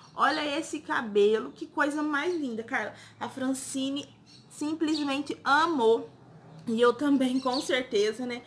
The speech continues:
Gente, olha que coisa mais linda essa sereia. E a sereinha, gente, também, ó, é com esse mesmo feltro dessa daqui, tá?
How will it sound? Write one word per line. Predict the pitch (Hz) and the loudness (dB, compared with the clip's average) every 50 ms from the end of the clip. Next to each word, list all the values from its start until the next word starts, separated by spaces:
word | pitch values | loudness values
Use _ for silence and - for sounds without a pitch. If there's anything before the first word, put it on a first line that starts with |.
| - - - - - - - - | -18 -20 -20 -20 -20 -20 -10 -2
Gente, | 240 277 254 254 254 - - - | 2 4 4 4 2 -2 -4 -2
olha | - 262 285 339 381 466 494 508 | 4 6 6 6 6 2 0 -2
que | - 440 | -6 -8
coisa | - - 370 370 349 370 349 | -2 0 2 2 2 2 0
mais | 339 339 320 302 330 392 415 427 392 381 349 | 0 2 2 2 2 2 0 0 -2 -6 -6
linda | 349 330 359 392 392 370 311 277 302 294 311 - - - - - | -4 -2 -2 -2 -2 -2 0 0 0 -2 -2 -4 -10 -16 -18 -8
essa | - 226 247 240 - - 277 | -4 -4 -4 -4 -4 -4 -4
sereia. | 269 269 - - - 247 262 285 269 247 226 202 196 190 196 208 233 277 370 - - - - - - - - - - - - - - - _ - | -4 -4 -10 -4 -2 -2 -2 -2 -2 -2 -2 -2 -2 -2 -4 -6 -6 -6 -6 -6 -8 -10 -18 -20 -20 -20 -20 -20 -20 -20 -20 -20 -20 -20 _ -2
E | 262 269 254 254 247 240 226 220 - - - | -2 0 0 0 0 -2 -4 -4 -6 -2 4
a | 233 269 302 | 4 4 4
sereinha, | - - 359 320 320 302 269 262 240 254 285 294 277 269 269 | 4 0 0 0 2 2 0 0 -2 -2 -4 -4 -2 -2 -2
gente, | 254 262 226 220 220 - - | -2 -2 -2 -2 -6 -6 -4
também, | 269 277 285 277 240 208 233 254 277 285 277 247 | -2 -2 -2 -2 -2 -2 -2 -2 -2 -2 -2 -2
ó, | 208 196 180 190 - - - - - - - | -2 -2 -2 -4 -8 -14 -20 -20 -20 -10 -6
é | 220 240 | -6 -6
com | - - 262 277 | -4 -2 -2 0
esse | 277 269 - 311 | 0 -2 -2 -2
mesmo | 294 294 277 269 269 269 277 330 339 339 359 370 392 | 0 0 4 6 6 6 6 4 2 0 0 -2 -2
feltro | 381 - - - 285 247 254 262 262 254 254 | -4 -6 -6 -2 2 2 2 2 2 -4 -8
dessa | 226 214 220 240 233 240 - 269 226 | -8 -4 -2 0 0 0 0 -2 -2
daqui, | 202 220 214 220 - 247 277 | -2 -2 -4 -4 -8 -10 -10
tá? | - - - 277 220 196 233 - | -8 0 4 6 6 6 4 0